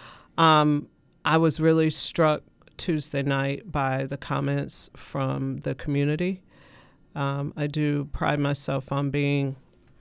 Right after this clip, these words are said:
you know, very engaged in the community and wanting to hear from all voices. Um, but I think, you know, what happened here was,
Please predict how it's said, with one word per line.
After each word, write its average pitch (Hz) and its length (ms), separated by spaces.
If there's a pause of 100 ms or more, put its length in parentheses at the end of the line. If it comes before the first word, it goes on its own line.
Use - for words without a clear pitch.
(240)
you 160 120
know, 143 180
very 147 520
engaged 147 580
in 151 100
the 151 80
community 156 520
and 147 140
wanting 143 380
to 143 160
hear 147 160
from 139 200
all 139 200
voices. 147 680 (840)
Um, 147 600 (720)
but 151 260
I 151 100
think, 165 600
you 160 180
know, 147 160
what 143 220
happened 147 440
here 165 320
was, 147 580